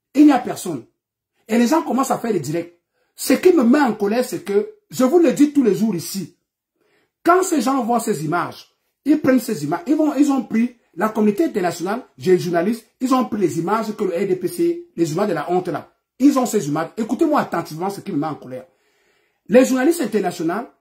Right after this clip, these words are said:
et les, les O N G, les images du R D P C là, ils vont prendre ça, ils vont les stocker.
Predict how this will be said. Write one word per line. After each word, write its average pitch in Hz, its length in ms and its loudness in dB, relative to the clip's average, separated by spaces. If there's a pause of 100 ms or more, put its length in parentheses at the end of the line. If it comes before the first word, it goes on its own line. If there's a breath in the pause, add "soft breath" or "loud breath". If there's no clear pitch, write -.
(140)
et 202 400 6
les, 180 140 -2
les 175 320 -4
O 240 60 2
N 226 100 0
G, 190 340 -6 (200)
les 214 220 4
images 269 300 4
du 202 80 -6
R 226 120 -4
D 220 100 -2
P 208 100 -6
C 190 160 -6
là, 139 140 -12 (260)
ils 311 160 4
vont 269 220 2
prendre 220 220 -2
ça, 185 360 -10 (140)
ils 254 100 -2
vont 247 140 2
les 196 120 2
stocker. - 520 -10